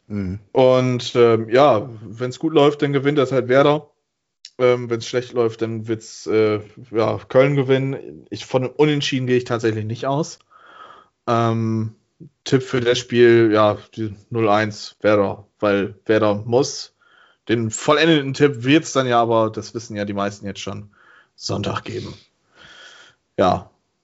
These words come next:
Speaker 1: Ja.
Speaker 2: Dann geht's, äh, am Mittwoch tatsächlich dann direkt weiter, ne? Äh, dann ist der zwanzigste Spieltag. Viele werden jetzt denken, "Hä, wie ist denn das denn?" Ja, wir haben ein Nachholspiel. Ähm, wir müssen in, also auf die Alm, ähm,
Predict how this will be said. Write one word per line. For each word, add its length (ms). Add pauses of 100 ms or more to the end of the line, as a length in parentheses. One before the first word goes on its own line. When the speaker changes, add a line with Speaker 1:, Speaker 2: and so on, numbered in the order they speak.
(120)
Speaker 1:
Ja. 240
Speaker 2:
Dann 120
geht's, 460
äh, 280
am 160
Mittwoch 380
tatsächlich 440
dann 180
direkt 260
weiter, 460 (180)
ne? 280 (300)
Äh, 220 (160)
dann 160
ist 100
der 120
zwanzigste 500
Spieltag. 560
Viele 340
werden 220
jetzt 160
denken, 180
"Hä, 300
wie 140
ist 120
denn 80
das 200
denn?" 260 (480)
Ja, 200
wir 120
haben 100
ein 40
Nachholspiel. 640 (160)
Ähm, 480 (160)
wir 100
müssen 240
in, 540 (260)
also 240
auf 300
die 180
Alm, 540 (400)
ähm, 640